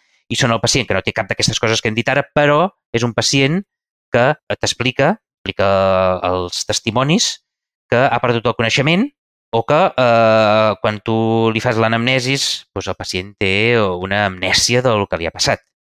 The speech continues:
Doncs en aquestes dos, en aquestes dos situacions, doncs veurem. Si ha passat això, que té una amnèsia o realment ha perdut el coneixement, doncs veurem. Si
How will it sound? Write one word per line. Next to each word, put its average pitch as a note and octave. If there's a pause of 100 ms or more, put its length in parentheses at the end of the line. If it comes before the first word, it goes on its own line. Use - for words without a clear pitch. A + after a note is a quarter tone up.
Doncs G#2
en -
aquestes B2+
dos, - (100)
en A2
aquestes A#2+
dos B2+
situacions, C#3+ (500)
doncs F#2+
veurem. F#2 (400)
Si -
ha C3+
passat -
això, D3
que -
té A2
una G#2+
amnèsia G#2 (180)
o A#2+ (480)
realment G2 (280)
ha A2+
perdut A2
el -
coneixement, C3+ (560)
doncs F#2
veurem. F#2 (240)
Si C#3+